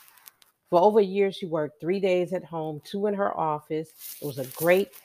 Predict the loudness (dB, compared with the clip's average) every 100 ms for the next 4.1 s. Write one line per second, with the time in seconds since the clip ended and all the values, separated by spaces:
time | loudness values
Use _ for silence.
0 | _ 0 2 2 -4 -8 -10 -14 -4 -2
1 | -2 -4 -4 -4 -4 -4 -2 -2 -2 0
2 | 0 -2 -10 -4 -4 -4 -6 -8 -8 -10
3 | -10 -12 -16 _ _ _ _ _ -6 -4
4 | -6